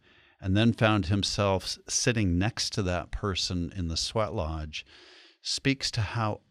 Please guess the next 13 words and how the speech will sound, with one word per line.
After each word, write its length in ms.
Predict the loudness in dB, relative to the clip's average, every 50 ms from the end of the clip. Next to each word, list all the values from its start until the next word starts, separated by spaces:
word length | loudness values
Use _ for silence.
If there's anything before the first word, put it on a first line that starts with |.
| _ _ 0
often 580 | 2 2 2 2 0 0 2 2 4 4 2
life 420 | 0 2 2 2 2 2 0 -2 -6
throws 460 | -6 0 2 2 4 4 2 0 -2
us 400 | -2 -2 -2 -2 -2 -4 -6 -8 -8 _
into 300 | -2 -2 -2 -2 -2 -2
circumstances 1120 | -2 0 0 0 0 0 -2 -2 -2 0 0 0 0 0 -2 -2 -2 -2 -2 -2 -4 -6 -8 -12 -20 -20 -20 -20 -20 -20 -20 _ _ _ -2
where 160 | 0 0 2
we're 120 | 2 0
confronted 800 | 0 0 2 2 0 2 4 4 4 4 4 2 2 0 0 -2 -8 -10 -6
with 180 | -4 -4 -4
things 480 | -4 -2 -2 0 0 0 0 -2 -2 -6
that 140 | -6 -10 -6
we 500 | -4 -2 0 0 0 0 -2 -4 -6